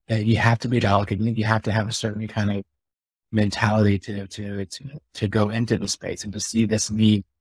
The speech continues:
and wanna address it and wanna tackle it. And yeah, it's certainly difficult sometimes emotionally. I mean, we've actually recently,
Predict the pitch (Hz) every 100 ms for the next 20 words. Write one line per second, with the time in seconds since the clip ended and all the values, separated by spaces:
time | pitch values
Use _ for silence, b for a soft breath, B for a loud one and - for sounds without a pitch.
0 | _ - 104 101 110 101 101 - 101 110
1 | - - - 104 104 95 - 110 117 92
2 | 92 _ _ _ - 117 117 117 117 151
3 | 113 117 113 143 143 123 110 101 - 104
4 | 104 101 110 101 98 98 - 98 85 -
5 | - _ _ 107 104 101 101 - _ 113
6 | 113 110 - 107 101 107 101 107 107 101